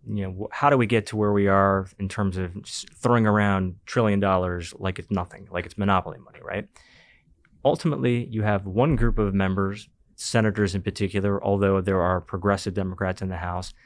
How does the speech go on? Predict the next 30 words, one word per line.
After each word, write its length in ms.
that 120
would 200
have 180
preferred 400
to 80
spend 400
six 380
billion 340
dollars 540
on 160
a 60
package 680
of 240
climate, 600
manufacturing, 1000
uh, 420
social 380
services, 720
education-related 1000
initiatives 680
that 320
Democrats 460
in 80
Congress 400
have 100
been 140
fighting 380
for, 260
for 160
years. 400